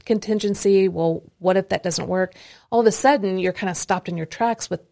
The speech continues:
analysis paralysis. And so you want to talk to someone that you trust to kind of give you the green light to move forward,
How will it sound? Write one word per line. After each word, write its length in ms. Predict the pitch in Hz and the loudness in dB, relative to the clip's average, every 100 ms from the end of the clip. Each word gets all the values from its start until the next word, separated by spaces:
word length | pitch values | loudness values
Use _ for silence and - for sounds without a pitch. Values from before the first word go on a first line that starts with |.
| _ - | _ -6
analysis 480 | 180 165 160 156 | -4 -2 -4 -6
paralysis. 720 | - 208 330 214 - 170 185 - - - - | -4 -2 0 0 -2 -4 -4 -8 -18 -20 -4
And 100 | 220 | 0
so 80 | 233 | 0
you 140 | 214 | 2
want 160 | 202 190 | 2 0
to 100 | 175 _ | -2 _
talk 340 | - - 320 - | -10 -4 -4 -2
to 60 | |
someone 380 | - 190 180 170 | -2 0 0 -2
that 120 | 165 | -4
you 80 | 170 | -8
trust 640 | - - 277 190 175 - | -10 -4 0 2 0 -6
to 360 | - 196 190 185 | -4 0 2 0
kind 180 | - 240 | -2 -6
of 60 | 240 | -4
give 120 | 226 | -2
you 80 | 220 | -2
the 80 | |
green 260 | 185 202 226 | -2 0 0
light 380 | 190 196 180 - | 0 -2 -4 -8
to 80 | 175 | -8
move 240 | 180 190 | -4 -4
forward, 580 | - - 202 185 - - | -6 -4 -2 -2 -4 -10